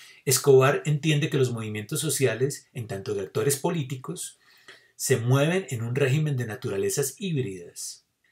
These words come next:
a medio camino entre lo orgánico y lo cibernético. Esto, por lo menos, es lo que Escobar deja entrever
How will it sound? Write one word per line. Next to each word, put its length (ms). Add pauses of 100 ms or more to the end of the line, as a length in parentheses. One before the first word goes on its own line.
(160)
a 100
medio 360
camino 380
entre 200
lo 120
orgánico 540
y 100
lo 100
cibernético. 760 (1600)
Esto, 320
por 100
lo 100
menos, 320
es 140
lo 140
que 100
Escobar 400
deja 180
entrever 600